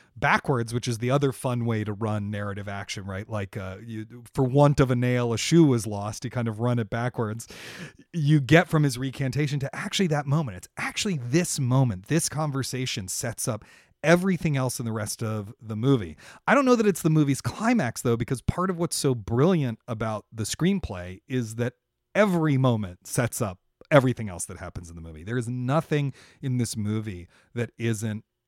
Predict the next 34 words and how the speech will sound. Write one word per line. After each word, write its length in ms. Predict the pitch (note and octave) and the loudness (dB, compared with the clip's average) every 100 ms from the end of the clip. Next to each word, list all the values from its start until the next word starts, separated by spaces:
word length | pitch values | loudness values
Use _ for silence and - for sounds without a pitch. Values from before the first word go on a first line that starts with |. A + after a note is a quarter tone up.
| G#2 | -14
vital. 540 | G2 G2+ A#2 D#2+ - - | -6 -4 -4 -6 -10 -2
It's 120 | C#3 | 2
a 40 | |
long 420 | D#3+ D3+ A3 B3+ | 4 6 4 6
movie. 300 | C#3 G#3+ A#2+ | 6 6 4
I 40 | F#2 | -4
mean, 80 | A#2 | -6
it's 160 | - | -4
two 220 | - C#3+ | -2 0
and 100 | C#3 | 2
a 40 | C#3 | 0
quarter 500 | - D3 D#3 D#3+ E3 | 0 0 2 -2 -4
hours 320 | D3+ D3+ D#3 D3 | -2 0 0 0
long. 180 | F3 | -2
It's 100 | A2 | -2
not 120 | F#2 F2 | -8 -14
the 80 | |
longest 360 | D#2+ F2+ F#2 G2+ | -12 -10 -8 -6
movie 220 | G#2+ G#2 | -4 -2
in 80 | G#2+ | -2
the 60 | A2 | -2
world, 260 | G#2+ D3+ | 0 -2
but 80 | C#3+ | -2
it's 100 | A2 | -4
not 140 | A#2+ | -4
a 160 | G2 F2+ - | -4 -8 -10
short 380 | - G2+ D3 - | -6 -4 -4 -6
film. 340 | G#2 G#2+ F#3 - - - - | -4 0 -2 -4 -20 -20 -4
Um, 520 | C#3 B2+ B2 A#2+ B2 - | 2 4 4 2 -2 -4
and, 520 | D3+ C3+ C3 C3 B2+ A#2+ C3+ | 0 2 2 2 0 -4 -2
uh, 480 | B2 A#2+ A#2 A2+ A#2 | 0 0 0 -4 -6
uh, 220 | A#2+ A#2 A2+ | -4 -2 -2
but 240 | A#2+ C3 | -2 -2
there 220 | A#2+ C3+ | 0 -2